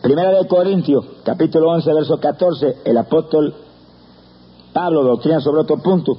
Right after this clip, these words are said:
que también tiene su importancia.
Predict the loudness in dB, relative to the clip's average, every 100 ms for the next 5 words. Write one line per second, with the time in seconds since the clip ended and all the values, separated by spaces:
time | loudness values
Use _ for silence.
0 | -8 -20 -20 -20 -20 -20 -20 -20 -20 -20
1 | -20 -20 -20 -20 -20 -20 -20 -20 -20 -20
2 | -20 -20 -20 -6 -4 0 2 2 0 0
3 | 0 -2 -2 -2 -4 -6